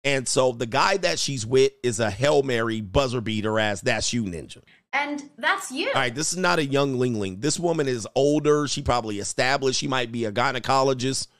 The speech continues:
Speaker 1: or an obstetrician or whatever the hell they call them, O B G Y N.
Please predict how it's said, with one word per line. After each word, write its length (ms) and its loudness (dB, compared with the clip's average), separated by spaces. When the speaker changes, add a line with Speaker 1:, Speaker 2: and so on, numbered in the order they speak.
Speaker 1:
or 160 2
an 100 -8
obstetrician 800 0
or 120 0
whatever 300 4
the 80 0
hell 160 2
they 120 -2
call 200 2
them, 160 -2
O 120 4
B 160 -2
G 180 0
Y 220 4
N. 360 -2